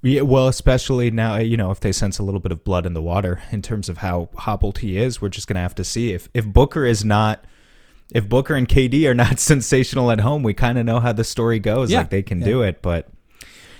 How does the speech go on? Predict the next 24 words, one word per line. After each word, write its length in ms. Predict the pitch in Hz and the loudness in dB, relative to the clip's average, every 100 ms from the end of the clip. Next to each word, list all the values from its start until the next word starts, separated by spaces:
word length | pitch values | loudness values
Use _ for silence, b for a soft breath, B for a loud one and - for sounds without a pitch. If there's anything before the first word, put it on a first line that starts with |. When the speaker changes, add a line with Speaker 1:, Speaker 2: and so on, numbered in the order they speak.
| B | B
Speaker 1:
the, 220 | 117 120 | 6 6
the 140 | 117 123 | 6 4
adjustment 420 | 117 143 - 151 | 6 4 4 0
that 160 | 117 104 | 0 2
Denver 380 | 110 107 104 | 0 2 0
made 340 | 90 101 98 90 | 2 2 2 0
this 180 | 95 - | -2 -2
game 240 | 104 90 | -2 0
also 300 | 90 - 95 | -2 -2 -2
a 20 | |
lot 240 | 87 85 - | -2 -2 -2
that 80 | 90 | -2
I 40 | |
really 280 | 87 90 90 | 0 0 0
liked. 300 | 101 104 - | 0 0 0
Obviously, 300 | 98 95 101 | -4 -4 -6
we 80 | 87 | -6
talked 280 | - 95 - | -4 -4 -4
so 120 | 98 | -4
much 220 | 90 - | -4 -4
last 300 | 87 87 - | -4 -4 -4
game 180 | 95 87 | -6 -4
about 320 | 82 80 - | -4 -6 -6
how 320 | 107 90 85 | -4 -4 -4